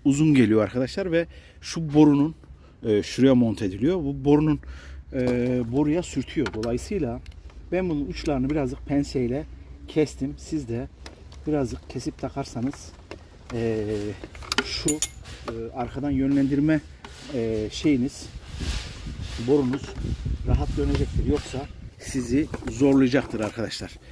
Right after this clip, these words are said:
Evet, hemen ikinci vidasını da güzelce sıkalım ve montajımızı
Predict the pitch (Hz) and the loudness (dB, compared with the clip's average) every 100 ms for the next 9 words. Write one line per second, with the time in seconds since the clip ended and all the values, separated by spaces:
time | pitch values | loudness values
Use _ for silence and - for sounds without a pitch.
0 | - - - 185 160 - 160 165 143 - | -20 -20 -10 -4 -4 -2 -2 0 0 -4
1 | - - - 131 - 143 165 156 123 - | -18 -18 -14 -14 -8 -2 -2 0 0 0
2 | 110 95 98 120 135 123 107 - 110 - | 0 0 0 4 4 4 0 -2 -4 -6
3 | - - - - 156 147 131 139 - - | -18 -18 -10 -2 4 6 6 2 -8 -14
4 | - - - - - - - - - - | -12 -12 -14 -10 -6 -6 -6 -12 -14 -14
5 | - - - 143 143 - - - - - | -14 -10 0 6 6 4 -4 -16 -18 -18
6 | - - - - - - - - - - | -20 -20 -20 -18 -16 -16 -16 -16 -12 -12
7 | - - - - - - - - - - | -12 -10 -8 -8 -10 -10 -8 -8 -8 -12
8 | - - - - - 127 135 131 123 117 | -12 -14 -14 -16 -4 2 2 2 -2 -2
9 | 110 107 131 | -2 0 0